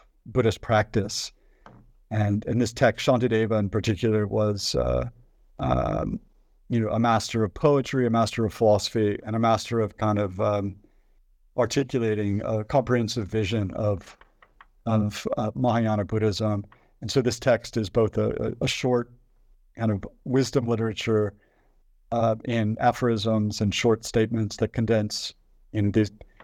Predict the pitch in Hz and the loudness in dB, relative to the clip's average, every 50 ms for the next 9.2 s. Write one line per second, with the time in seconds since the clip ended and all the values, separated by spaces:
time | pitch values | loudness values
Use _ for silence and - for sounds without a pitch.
0 | _ _ _ _ _ - _ _ - - - 117 113 110 113 127 123 127 - - | _ _ _ _ _ -20 _ _ -12 -4 0 2 2 2 2 0 0 -2 -4 -8
1 | - _ _ _ - 262 - - - 135 113 - - - - - - - 139 120 | -10 _ _ _ -6 -6 -6 0 0 0 0 0 -8 -20 -20 -18 -6 -2 0 0
2 | 120 104 - 135 120 - - 120 117 110 110 - - 123 117 110 - - 120 104 | 0 0 0 -2 -2 -2 0 0 2 2 0 0 0 0 0 0 0 -2 -6 -6
3 | - 113 98 117 104 101 - - - 127 117 117 - 123 110 104 - 123 - 127 | -6 -4 -2 -2 -2 -2 -2 2 4 4 4 4 2 -4 -4 -2 -4 -4 -2 2
4 | 120 117 117 117 - - 117 110 104 98 - _ _ _ _ _ - 127 120 113 | 2 2 2 2 0 -2 0 0 0 -4 -8 _ _ _ _ _ -6 -6 0 4
5 | 123 120 113 117 110 104 110 104 107 104 104 101 - _ _ _ _ _ - _ | 4 4 4 2 0 0 0 -2 -2 -4 -6 -8 -14 _ _ _ _ _ -20 _
6 | _ _ _ _ _ _ _ _ _ _ _ _ _ _ _ 117 113 110 107 107 | _ _ _ _ _ _ _ _ _ _ _ _ _ _ _ -4 -2 0 0 0
7 | 107 113 - - - - - 123 123 - 110 - 123 123 - - - 123 113 - | -2 -2 -4 -8 -10 -6 -2 -2 0 0 0 -2 -2 -4 -2 -2 -2 -2 -2 2
8 | - 156 143 - - - 131 117 107 110 120 147 180 135 120 110 107 - - - | 2 2 2 2 -2 -4 -4 -4 -4 -2 0 0 0 2 0 -2 -2 -4 -6 -2
9 | - 110 104 | -2 -2 -2